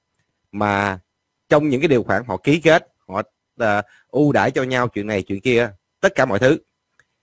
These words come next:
Và cái hàng của Hoa Kỳ hay của Âu Châu vào thị trường Việt Nam mà bị đối xử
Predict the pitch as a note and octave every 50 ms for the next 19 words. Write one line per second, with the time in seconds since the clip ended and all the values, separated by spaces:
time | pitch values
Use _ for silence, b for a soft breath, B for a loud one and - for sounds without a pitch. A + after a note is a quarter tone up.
0 | _ _ - F#2+ A2+ A#2+ A#2+ - - E3+ D3 C3+ C#3 B2+ A#2+ A2 - A#2+ B2 C3
1 | D3 D#3 E3+ D3+ C3 D3 D3 C#3+ C#3+ - C3+ A#2+ A#2+ A#2 B2+ C#3 C#3 - - B2
2 | C3 G2 C3 A#2+ A2+ - C3 B2 B2+ B2 A2 _ _ _ _ _ _ _ - A#2
3 | A#2 A#2+ B2 C#3 B2+ B2 B2 B2 B2+ A2 C3+ C#3 C#3 C3+ B2 G#2+ _ _ _ _
4 | _ _ _ _ _ _ _ _ - G#2 A2+ A2+ A2 G#2 G2 A2+ A#2+ B2+ C#3+ F#3
5 | G3 - C#3 G2 G#2 C#3